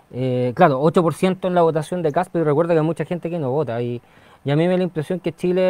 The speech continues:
eh, es un país que recuerda, pues, si Pinocho perdió con el cuarenta y tres por ciento, ¿cachai? Entonces hay mucha gente que, que es muy de esa, de esa línea, y yo creo que está, está difícil la pista, sobre todo porque hay siete listas de izquierda, pues, negro. Entonces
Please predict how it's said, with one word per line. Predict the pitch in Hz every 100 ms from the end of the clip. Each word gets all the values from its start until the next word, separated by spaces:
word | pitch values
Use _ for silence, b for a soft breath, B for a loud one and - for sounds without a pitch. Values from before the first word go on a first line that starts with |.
| 185
eh, | 143 143 143
es | 160
un | 170
país | 160 175
que | - 175
recuerda, | 151 185 190 139
pues, | 139
si | 143
Pinocho | 135 156 156
perdió | 139 135 160
con | 151
el | 139
cuarenta | 135 127 135
y |
tres | 156
por | 156 147
ciento, | - 160 127
¿cachai? | 120 147
Entonces | 139 143
hay | 139
mucha | 165 185
gente | 180 196 196 156
que, | 139 139 131
que | 147 139
es | 139
muy | 151
de | 156
esa, | 160 165 151 139
de | 147
esa | -
línea, | 151 151 156 180 b b b b b b b
y | 147
yo | 143
creo | 160 175
que | 160
está, | - 175 175
está | - 196
difícil | 180 196 247 220
la | 190
pista, | 240 165
sobre | 160 151 151
todo | 202
porque | 214 180 170
hay | 165 151
siete | - 202 208
listas | 208 226 175
de |
izquierda, | 147 277 214 139
pues, | 135
negro. | 139
Entonces | 143 175 175